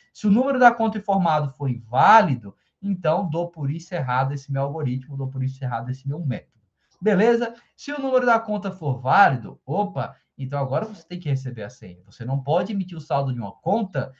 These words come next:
sem que, po-, pro-, posteriormente, seja aí informada a senha de acesso dessa conta. Porque se não tiver a senha de acesso, eu posso consultar quantos milhões o Cláudio tem lá na sua conta,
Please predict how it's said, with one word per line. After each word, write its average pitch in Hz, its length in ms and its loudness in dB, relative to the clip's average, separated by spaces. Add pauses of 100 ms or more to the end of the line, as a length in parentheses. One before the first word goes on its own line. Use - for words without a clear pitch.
(140)
sem - 380 -8
que, 220 320 -4 (260)
po-, 196 360 0
pro-, 185 400 -4
posteriormente, 180 1200 -4 (200)
seja 202 460 -4
aí 170 400 -4 (220)
informada 127 720 2
a 139 200 2
senha 127 260 -2
de 123 100 -4
acesso 135 460 -4
dessa 143 260 -6
conta. 196 320 -6
Porque 180 300 -6
se 240 100 -12
não 208 80 -2
tiver 165 300 2
a 151 80 8
senha 135 200 2
de 127 80 0
acesso, 185 480 2 (280)
eu 233 160 6
posso 208 380 4
consultar 180 640 -2
quantos 180 320 -2
milhões 151 460 0
o 147 80 -2
Cláudio 135 400 2
tem 127 160 -2
lá 117 120 -4
na 104 100 -6
sua - 160 -8
conta, 180 520 0